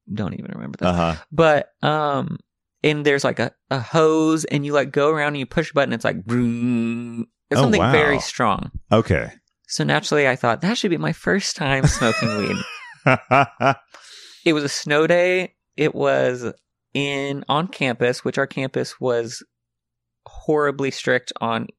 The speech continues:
Speaker 1: alcohol. Like, I was arrested twice for drinking on campus.
Speaker 2: Oh, on campus. And
Speaker 1: For drinking.
Speaker 2: Wow. And wh-, what were the situations? Were you still in your
Speaker 1: I was
Speaker 2: dorm
Speaker 1: in my
Speaker 2: room, or
Speaker 1: apartment.
Speaker 2: Oh, wow.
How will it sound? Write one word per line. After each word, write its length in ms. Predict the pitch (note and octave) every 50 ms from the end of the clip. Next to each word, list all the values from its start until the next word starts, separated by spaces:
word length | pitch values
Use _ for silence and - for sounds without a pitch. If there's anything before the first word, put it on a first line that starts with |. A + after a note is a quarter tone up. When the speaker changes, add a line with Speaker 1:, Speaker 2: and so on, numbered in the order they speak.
| _ -
Speaker 1:
alcohol. 460 | C3 B2 - - - - A2 A2+ -
Like, 180 | - C3 C#3 -
I 100 | C#3 D#3
was 160 | F3+ F3+ C#3
arrested 540 | C3+ A#2+ A#2+ A#2 B2 - - - - A2 -
twice 420 | - - A2+ A2+ - - - -
for 180 | - - - A#2+
drinking 520 | A#2+ A2+ B2 A#2+ A#2 A2+ - - - -
on 120 | - - -
campus. 520 | - - - - - - - - - _ _ _ - - -
Speaker 2:
Oh, 180 | C3+ E3 C3+ - -
on 200 | G#2+ C#3 E3+ E3+
campus. 420 | - E3 E3+ E3+ D3 A#2 - -
And 120 | - G2 -
Speaker 1:
For 120 | E3+ E3
drinking. 600 | D3+ C#3+ D3+ D3+ D#3 D3+ - - - - - - - -
Speaker 2:
Wow. 380 | F#2 F2+ A#2+ B2+ A#2+ F#2+ D#2 G#2+
And 160 | A2+ D2 F#2
wh-, 100 | D#2+ -
what 180 | A2+ A#2+ G2 A#2
were 180 | C#3 D3+ D#3+
the 60 | D3+ C#3
situations? 540 | - D#3 - - D3+ D#3 D#3 B2+ G#2+ F2+
Were 80 | E2 F2
you 120 | E2 E2 E2
still 280 | - - - A2 A2
in 100 | A2 G#2+ G2+
your 320 | G2 F#2+ F#2+ F2+ F2 - - _ _ _ _ -
Speaker 1:
I 100 | - D#3
was 100 | - C3
Speaker 2:
dorm 40 | C#3+
Speaker 1:
in 80 | D3+ D#3+
my 120 | F3 F3+
Speaker 2:
room, 80 | F#3 -
or 60 | F#2
Speaker 1:
apartment. 500 | E2+ D#2+ D#3+ - - A2+ A#2 B2 D3 - _ _ _ _ _ _ _
Speaker 2:
Oh, 140 | - G2+ B2+
wow. 540 | A2+ E2 F#2 A2+ B2 G2+ C2+ A#1 A#1+ B1